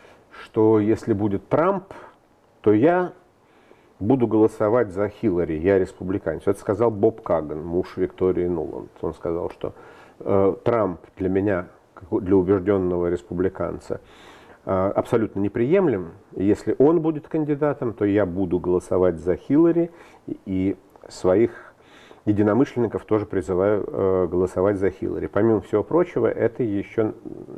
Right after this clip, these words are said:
на мой взгляд, карьерная, э, заявка на, на то, чтобы и сама Виктория Нуланд, э, м, заняла какую-то серьезную позицию или в Госдепартаменте,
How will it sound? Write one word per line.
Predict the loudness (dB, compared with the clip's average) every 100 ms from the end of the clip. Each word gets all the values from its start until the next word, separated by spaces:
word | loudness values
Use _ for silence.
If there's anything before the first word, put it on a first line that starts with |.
| -10
на | -2 2
мой | 4 4
взгляд, | 2 0
карьерная, | 0 0 2 2 0 -4 -6 -8 -20 -20 -12 -2
э, | 2 2 0
заявка | 0 0 2 2 0 -4 -4 -4
на, | -8 -10 -8 -8 -8 -6
на | -6 -2
то, | -2
чтобы | -4 -2 -2 2 4 2 -2 -20 -20 -14
и | -8
сама | -2 2 2
Виктория | 0 2 2 2
Нуланд, | 2 0 0 -2 -6 -4
э, | -4 -4 -8 -20 -20 -20 -20 _ -12
м, | -8 -4 -4 -4
заняла | 0 2 4 2 0
какую-то | -6 -6 -4 -2 -4 -6
серьезную | -2 2 4 2 0 -4 -2
позицию | -4 -2 -4 -6 -8 -4 -2 -4 -8 -20 -20 -20 -18 -2
или | 2 2
в |
Госдепартаменте, | 2 -2 -2 -2 -2 0 0 0 -4 -6 -4 -4 -4